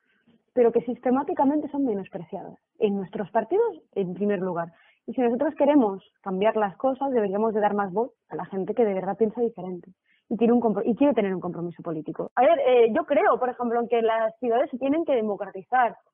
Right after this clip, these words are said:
que el espacio debe de ser para las personas y no para, no para los coches, sino para los cruceros, para el turismo, etcétera, etcétera, ¿vale? Pero cuando tienes un momento t-,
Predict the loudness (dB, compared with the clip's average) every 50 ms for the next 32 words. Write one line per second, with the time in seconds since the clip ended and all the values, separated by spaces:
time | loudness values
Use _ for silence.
0 | _ -2 0 0 0 0 -4 -4 -2 -2 0 2 2 2 2 0 -2 -4 -6 -8
1 | -6 -4 -2 0 0 -2 -2 -4 -6 -6 -6 -6 -8 -4 -2 -2 -4 -4 -8 _
2 | _ _ _ _ _ -2 0 2 2 2 2 4 4 4 6 4 4 2 0 -2
3 | -6 -8 -12 -14 _ _ _ -12 -4 -2 0 0 2 2 0 0 -2 0 0 0
4 | 0 -2 -10 -8 -6 -6 -6 -4 -4 -2 0 0 0 -2 -4 0 -2 -2 0 0
5 | 0 0 -2 -2 0 0 0 0 -2 -2 -2 -2 -2 0 0 -2 -2 -2 -4 -2
6 | -2 -2 -2 -4 -10 -14 -14 -12 -14 -10 -6 -4 -4 -4 -6 -8 _ _ _ _
7 | _ 0 0 2 4 4 4 4 2 2 2 2 2 2 2 2 2 2 4 4
8 | 4 4 4 4 2 2 2 0 0 0 -2 -4 -8 -12